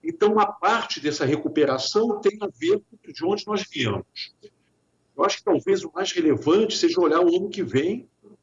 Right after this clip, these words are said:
e depois os próximos anos. Eu concordo com a Deodato, eu acho que o mercado é muito, se você olha, enfim, o, o boletim Focus para o ano que vem,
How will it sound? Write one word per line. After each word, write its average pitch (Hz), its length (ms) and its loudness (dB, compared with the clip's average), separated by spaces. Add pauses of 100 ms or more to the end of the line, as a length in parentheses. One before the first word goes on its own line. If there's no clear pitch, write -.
e - 40 -18
depois 220 320 -4
os - 140 -6
próximos 170 640 -4
anos. 92 220 -2 (580)
Eu - 140 2
concordo 208 760 2
com 165 80 -2
a 165 60 0
Deodato, 139 680 0 (160)
eu 127 100 -4
acho 135 280 -2
que 135 60 -20
o - 60 -20
mercado 139 540 -8
é 127 40 -6
muito, 143 600 -4
se - 120 -14
você 147 240 2
olha, 139 500 2 (420)
enfim, 131 380 -2
o, 104 540 -4
o 101 40 -10 (160)
boletim 127 400 -6 (140)
Focus - 600 0 (400)
para 151 240 2
o 143 80 2
ano 131 180 0
que 113 140 -10
vem, 160 500 -4